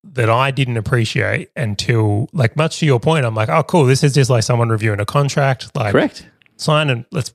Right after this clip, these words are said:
Speaker 1: let's roll on." Severe underappreciation.
Speaker 2: Well, I got
Speaker 1: Um,
Speaker 2: that underappreciation right now. <laughs>
Speaker 1: Well, it means you've actually probably bought good properties, I will say. So, like, <laughs> this is one of those things where it's like you should hear very little from your conveyancer unless there's a problem. And if there's a problem, a lot.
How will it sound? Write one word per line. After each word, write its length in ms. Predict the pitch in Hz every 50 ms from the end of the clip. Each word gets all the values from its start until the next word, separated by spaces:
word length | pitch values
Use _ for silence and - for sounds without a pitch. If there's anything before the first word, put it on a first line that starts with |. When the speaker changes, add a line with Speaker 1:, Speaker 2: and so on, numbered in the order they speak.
| - _
Speaker 1:
let's 240 | 190 147 127 - -
roll 220 | 135 117 110 110 107
on." 260 | 107 98 95 110 - _ -
Severe 540 | 151 - - - - 151 117 143 143 139 143
underappreciation. 1000 | - 127 123 127 123 117 - - 117 107 104 - 113 101 98 104 - - 180 170 - - _ _ _ - - -
Speaker 2:
Well, 100 | 107 104
I 140 | 101 110 110
got 180 | 110 113 110
Speaker 1:
Um, 80 | 104 87
Speaker 2:
that 80 | 95 98
underappreciation 720 | 76 67 - - 85 90 - - - - - - 85 98
right 220 | 113 120 123 -
now. 300 | - 110 87 69 - - - _ _ -
<laughs> 120 | 220 - - - - -
Speaker 1:
Well, 120 | - 180 190
it 40 | 185
means 240 | 185 190 190 165
you've 80 | 165 151
actually 300 | 151 147 - - 143 123
probably 240 | - 135 123 127 120
bought 260 | 107 120 113 113 -
good 160 | - 123 104
properties, 460 | - - 120 110 - 107 107 101 98
I 80 | 104 98
will 200 | 95 107 107 101
say. 380 | - - 147 151 - - 214 - - 120
So, 180 | - - 120 110
like, 340 | 107 107 107 107 104 101 -
<laughs> 140 | - - -
this 140 | - 143 143
is 140 | 165 147 143
one 100 | 147 143
of 80 | 131
those 220 | 127 123 120 113 -
things 260 | 135 120 117 113 107
where 160 | 107 107 104
it's 140 | 101 - -
like 180 | 139 110 -
you 80 | - 120
should 200 | 104 - - -
hear 220 | - - 117 107
very 300 | 101 98 131 147 151 151
little 220 | 143 139 139 143 131
from 200 | - - 127 120
your 140 | 120 117 107
conveyancer 580 | - - 113 104 107 104 110 107 101 - 117
unless 300 | 107 104 104 107 98 -
there's 160 | - 113 98
a 40 | 101
problem. 360 | - 147 165 165 - 160 185 - - _ _ _ _ _ _ _ _ _ _
And 140 | 175 117
if 80 | 104 -
there's 160 | - 110 104
a 60 | 104
problem, 460 | - - 131 127 123 143 135 127 117 - _ _ _ _ _ _
a 120 | - 117 107
lot. 460 | 104 101 101 98 107 - 127 - -